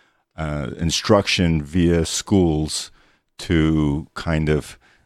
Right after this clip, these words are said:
uh, drum out the, the propensities, the behaviors, the actions, the thoughts that make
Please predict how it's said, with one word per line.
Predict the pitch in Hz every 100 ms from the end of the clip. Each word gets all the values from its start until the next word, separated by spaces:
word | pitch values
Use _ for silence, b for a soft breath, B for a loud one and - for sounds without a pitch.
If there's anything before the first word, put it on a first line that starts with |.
| _ -
uh, | 76 73
drum | 65 87 101 98
out | 92 85 82 -
the, | - 80 73 71 69 - - _ _ _ - - - - _ _ _ _
the | _ 80
propensities, | - - - 98 - 95 82 82 -
the | 69
behaviors, | 71 82 87 78 82 76
the | 76
actions, | 76 87 - - 80 73
the | 73
thoughts | - 90 80 76 - - b b b b b _
that | 110 107
make | 117 120 120 - -